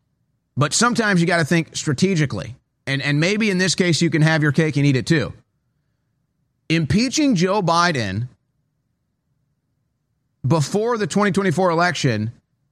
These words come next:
I think, is bad political strategy. You've already let him go this far. But let's be clear. Folks, the Republicans have all of the bank account information, and they're only getting more.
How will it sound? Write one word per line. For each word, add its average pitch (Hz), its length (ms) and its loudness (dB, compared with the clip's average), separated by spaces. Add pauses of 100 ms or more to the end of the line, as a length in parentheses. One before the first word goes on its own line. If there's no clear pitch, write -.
(200)
I 160 160 2
think, 175 160 2
is 135 140 0
bad 147 320 0
political 139 340 -2
strategy. 110 580 -4
You've 170 140 2
already 247 240 2
let 196 140 0
him 185 80 -2
go 170 160 0
this 170 160 -2
far. 113 400 -2 (1000)
But 180 120 0
let's 226 180 0
be 180 120 0
clear. 147 300 -4 (920)
Folks, 143 460 -4
the 131 100 -2
Republicans 147 480 0
have 120 360 0 (100)
all 117 500 -4
of 107 340 -4
the 107 80 -8
bank 98 240 -4
account 90 320 -6
information, 80 640 -10
and 104 140 -4
they're 101 100 -6
only 113 220 -2
getting 80 200 -6
more. 82 280 -12